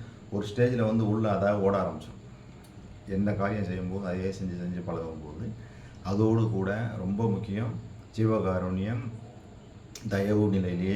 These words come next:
இருந்து பழகணும். வள்ளலார் சொன்ன அந்த நித்திய கரும விதிகள், ஒழுக்கங்கள், நான்கு விதமான ஒழுக்கங்கள், அவர் சொன்ன அந்த படிநிலைகளிலேயே நம்ம பயணித்தோமேயானால், சர்வ நிச்சயமாக மரணமில்லா பெருவாழ்வு சாத்தியம்,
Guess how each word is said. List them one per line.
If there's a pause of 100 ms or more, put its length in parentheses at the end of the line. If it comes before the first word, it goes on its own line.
இருந்து
பழகணும். (460)
வள்ளலார்
சொன்ன (260)
அந்த
நித்திய
கரும
விதிகள், (680)
ஒழுக்கங்கள்,
நான்கு
விதமான (120)
ஒழுக்கங்கள், (600)
அவர்
சொன்ன
அந்த
படிநிலைகளிலேயே (100)
நம்ம
பயணித்தோமேயானால், (840)
சர்வ (120)
நிச்சயமாக (400)
மரணமில்லா (160)
பெருவாழ்வு (480)
சாத்தியம்,